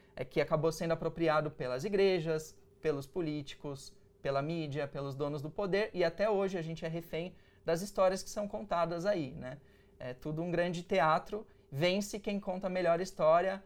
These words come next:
a, a, a versão que é tomada como verdade. E é isso que é usado pra,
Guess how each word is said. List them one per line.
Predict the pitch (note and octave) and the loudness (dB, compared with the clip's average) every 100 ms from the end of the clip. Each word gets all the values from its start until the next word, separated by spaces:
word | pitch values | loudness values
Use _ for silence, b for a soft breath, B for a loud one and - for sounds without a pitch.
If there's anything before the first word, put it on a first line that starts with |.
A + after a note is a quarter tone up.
| - | -16
a, | - C#3+ C#3+ - C#3+ C#3+ - | -2 2 2 0 0 0 2
a, | C#3 C3+ | 0 0
a | |
versão | B2+ D#3+ D#3+ E3 E3 | 2 2 2 0 0
que | E3+ | -2
é | F3+ | -6
tomada | - D#3+ D#3+ D#3+ | -6 -2 0 0
como | E3+ E3 | -4 -4
verdade. | D#3 E3 C#3+ C3 B2 C3+ - _ - | -2 0 0 -2 -4 -12 -16 _ -6
E | C#3 | -2
é | |
isso | C#3+ - | -2 -2
que | E3+ | -2
é | D#3 - - - - | -2 -6 -20 -20 -10
usado | D3 D3 D3+ | 0 2 0
pra, | E3 | -4